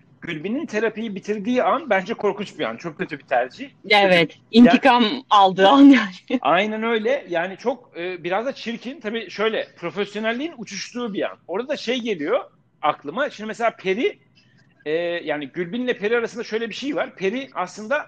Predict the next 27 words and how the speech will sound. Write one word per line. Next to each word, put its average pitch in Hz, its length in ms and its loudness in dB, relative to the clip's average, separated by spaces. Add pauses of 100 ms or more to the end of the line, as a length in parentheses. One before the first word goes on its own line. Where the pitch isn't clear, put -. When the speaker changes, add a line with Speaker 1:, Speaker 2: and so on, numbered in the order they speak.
(120)
Speaker 1:
biraz 226 300 -2
ahlakçı, 160 520 -2
kendini 165 320 -6
ahlaklı 151 420 -6
zannediyor. 113 360 -12
Mesela 123 180 -12
ablasına 156 440 -4
göre 165 200 -4
daha 156 200 2
ahlaklı 143 380 -4
olduğunu 127 260 -16
düşünüyor. 92 380 -18 (420)
Yani 127 320 -2 (340)
ahlakçılıktan 196 520 -2
kastım 208 360 -6
şu, - 200 -10 (300)
ablasının 226 540 -4 (100)
işte, 185 380 -10 (640)
yani 127 280 -8
ablasının 175 520 -4
mesela 220 440 -6
kendilerini 185 480 -8
tekmeleyen 190 480 -6
insanlarla 185 560 -4
bir 262 100 0
olduğunu 135 420 0
düşünüyor. 92 460 -14